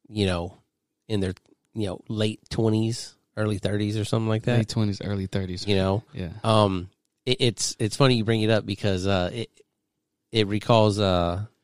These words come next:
Speaker 1: when I asked my father-in-law for permission to marry Nikki,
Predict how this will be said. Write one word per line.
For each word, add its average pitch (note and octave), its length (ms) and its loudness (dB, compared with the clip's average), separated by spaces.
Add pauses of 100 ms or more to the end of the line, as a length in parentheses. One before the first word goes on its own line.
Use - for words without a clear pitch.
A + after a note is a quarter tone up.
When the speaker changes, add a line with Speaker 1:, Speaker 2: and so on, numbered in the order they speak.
Speaker 1:
when G#2 200 2
I G2+ 60 4
asked G2+ 380 4
my F2+ 100 0
father-in-law F#2+ 760 2 (760)
for G#2 120 -2
permission G#2 520 2
to - 100 -2
marry F#2 260 2
Nikki, G#2+ 460 -2